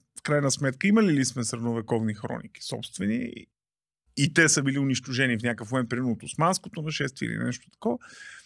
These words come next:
Или просто, просто нямаме. И той казва, не, истината е, че просто нямаме средновековни хроники. И Византия има средновековни хроники, арабите имат, франките имат. А остготите, които идват от, а, Швеция през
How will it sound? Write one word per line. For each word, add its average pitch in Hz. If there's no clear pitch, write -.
Или 214
просто, 202
просто 214
нямаме. 160
И 156
той 180
казва, 170
не, 165
истината -
е, 160
че -
просто 160
нямаме 147
средновековни -
хроники. -
И 165
Византия 143
има 135
средновековни -
хроники, -
арабите 123
имат, -
франките 123
имат. 120
А -
остготите, 190
които 185
идват 185
от, 143
а, 123
Швеция 156
през 127